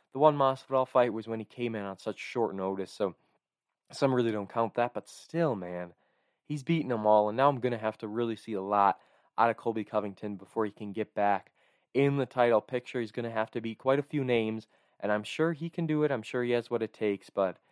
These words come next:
it's just a matter of what Colby Covington we see moving forward. I'm sure enough, not a whole lot's gonna change, right? This is Colby Covington. This is what we get. And honestly, I quite enjoy it. He brings such a different,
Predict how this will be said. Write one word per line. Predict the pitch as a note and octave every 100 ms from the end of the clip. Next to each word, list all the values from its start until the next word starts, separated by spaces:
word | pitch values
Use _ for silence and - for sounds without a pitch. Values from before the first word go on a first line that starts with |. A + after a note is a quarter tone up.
| _ _ _
it's | -
just | A2+ -
a | G#2+
matter | G#2 G#2 G#2 G2
of | F#2+
what | A2+ -
Colby | A#2 A2
Covington | G#2+ A2 G2+ G2 G2+
we | G2
see | - A2 G2+
moving | A2 A2 G#2
forward. | - G#2+ G#2 G#2
I'm | G2+
sure | G#2 B2
enough, | A#2+ A2 - -
not | A#2 A2+
a |
whole | A2 A2
lot's | G#2+ G2+ -
gonna | G#2+ F#2+
change, | - F#2+ F2+ G2+
right? | G2+ F#2+
This | A2+ -
is | G#2+
Colby | A2+ A2
Covington. | G#2+ G#2+ G2 G2 A2
This | G2+ G2+
is | A2 G#2
what | F#2+
we | F#2
get. | G#2 G2 _ _ _ -
And | A#2
honestly, | C3 - A#2+
I |
quite | G#2+ B2 G#2+
enjoy | G2+ G#2 G2
it. | F#2
He | A2
brings | A#2+ B2
such | - - E3+ C3
a | G#2 -
different, | C3 - B2 F#2+